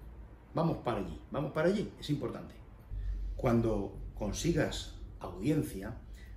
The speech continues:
va a haber mucha gente que se va a interesar en ti. No solo aquellos que te quieren contratar o aquellos a los que les gusta estar contigo. También gente ajena que le va a interesar,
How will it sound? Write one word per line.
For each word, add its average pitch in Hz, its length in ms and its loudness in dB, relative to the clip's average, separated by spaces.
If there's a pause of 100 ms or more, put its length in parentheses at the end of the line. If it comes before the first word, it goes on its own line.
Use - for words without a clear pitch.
(160)
va 123 60 6
a - 40 8
haber 113 180 4
mucha 147 460 6
gente 135 360 0
que - 100 -4
se 101 120 -4
va 95 60 -4
a 104 40 -4
interesar 98 460 -4
en 85 160 -8
ti. - 160 -14 (360)
No 131 140 4
solo 151 540 4
aquellos 113 760 2 (340)
que 98 560 0
te - 100 -4
quieren 104 240 0
contratar 101 520 -2
o 98 100 -2
aquellos 104 460 -4 (160)
a 107 80 -4
los 104 100 -4
que 101 100 -6
les 98 140 -2
gusta 117 240 2
estar 95 220 -8
contigo. 95 440 -6 (480)
También 147 540 2 (180)
gente 143 520 4
ajena 147 680 -2 (440)
que 107 460 4
le 110 160 2
va 110 80 4
a 135 40 6
interesar, 151 760 2